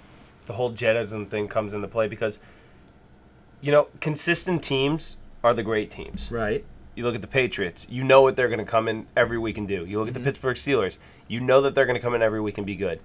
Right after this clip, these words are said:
Speaker 2: Right.
Speaker 1: You look at the Kansas City Chiefs as of late, past few years, you know they're gonna be good. The Jets need to get to that point where they, where you know they're gonna be good coming in every game.
Speaker 2: Hey,
Speaker 1: We
Speaker 2: you
Speaker 1: saw
Speaker 2: know
Speaker 1: one
Speaker 2: what?
Speaker 1: game.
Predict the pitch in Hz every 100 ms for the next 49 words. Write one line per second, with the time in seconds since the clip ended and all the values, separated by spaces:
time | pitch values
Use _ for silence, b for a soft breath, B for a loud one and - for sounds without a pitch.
0 | - 120 104 107 120 110 113 135 131 -
1 | 127 117 - 123 98 - 110 110 107 110
2 | 120 92 - - - 113 117 - 120 110
3 | 92 113 117 123 117 113 110 104 98 82
4 | - b b b b b - 127 113 135
5 | 143 - - - - 120 127 131 131 -
6 | 127 117 - 110 113 135 - 113 113 107
7 | 98 107 113 113 110 - 117 117 117 120
8 | 110 113 113 104 101 95 95 95 95 101
9 | 95 90 92 85 82 82 - 208 113 -
10 | 120 147 139 139 160 156 131 131